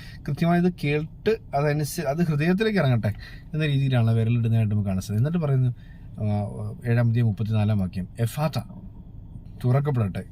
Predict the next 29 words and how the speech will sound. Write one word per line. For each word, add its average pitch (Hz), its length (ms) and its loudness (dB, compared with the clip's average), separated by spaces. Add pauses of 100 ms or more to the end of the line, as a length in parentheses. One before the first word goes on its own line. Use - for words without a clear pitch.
(520)
തുറന്നു 139 240 2
കിട്ടട്ടെ" 104 360 -2 (1000)
എന്ന് 117 160 6
ഈശോ 104 240 0
പറയുക, 92 300 -2 (440)
എന്ന് 139 140 -2
നമുക്ക് 127 200 4
കാണാനായിട്ട് 104 340 2
സാധിക്കുക. 92 320 -2 (480)
ഈശോയുടെ 180 560 4 (100)
ആ - 20 4 (300)
ദൈവത്തിൻ്റെ 185 460 2
വിരൽ 165 220 2
എന്ന് 156 120 2
പറയുന്ന 123 240 6 (460)
എസ്താബ് 165 360 2
എലോഹിം 151 440 4
എന്ന് 143 120 2
പറയപ്പെടുന്ന 127 500 2 (140)
ആ 120 100 4 (720)
സംഭവം 120 340 2 (180)
ഈശോയിൽ 175 440 2
നമ്മൾ 143 160 4 (100)
കാണുക. 104 300 2 (260)
എസ്താബ് 113 300 -2
എലോഹിം, 101 300 0 (480)
ആ 107 40 -2 (180)
ദൈവത്തിൻ്റെ 131 480 2
വിരൽ 101 220 2